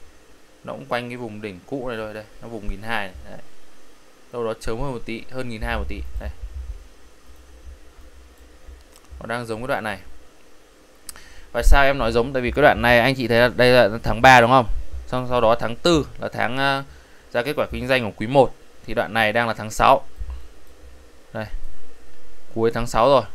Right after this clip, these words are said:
Và tiếp theo là tháng bảy là tháng ra kết quả kinh doanh của quý hai. Nó đang vận động tương đối giống nhau.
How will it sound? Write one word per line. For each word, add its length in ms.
Và 280
tiếp 220
theo 240
là 80
tháng 260
bảy 180
là 120
tháng 200
ra 80
kết 160
quả 140
kinh 140
doanh 180
của 140
quý 100
hai. 260
Nó 120
đang 500
vận 320
động 220
tương 140
đối 140
giống 140
nhau. 200